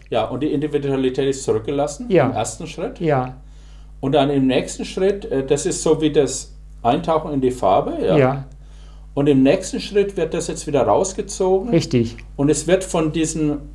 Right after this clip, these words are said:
Speaker 1: unbegrenzten Geist eine Qualität mitgenommen in die Individualität
Speaker 2: Ganz
Speaker 1: rein.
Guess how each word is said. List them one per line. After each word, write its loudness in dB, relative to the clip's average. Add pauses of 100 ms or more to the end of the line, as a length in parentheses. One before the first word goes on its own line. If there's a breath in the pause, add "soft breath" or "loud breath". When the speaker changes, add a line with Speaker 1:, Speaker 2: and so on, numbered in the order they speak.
Speaker 1:
unbegrenzten 2
Geist 2
eine 0
Qualität 2
mitgenommen 2
in 2
die 4
Individualität 2
Speaker 2:
Ganz 6 (160)
Speaker 1:
rein. -14